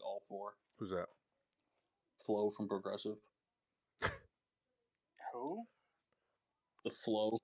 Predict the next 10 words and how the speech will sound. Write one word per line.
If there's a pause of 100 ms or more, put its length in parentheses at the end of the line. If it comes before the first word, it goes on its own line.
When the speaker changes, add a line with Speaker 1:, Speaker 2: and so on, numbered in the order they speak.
(140)
Speaker 1:
from (340)
Progressive
girl. (1400)
Speaker 3:
Like
the, (1000)
you
know
what? (140)
I
am.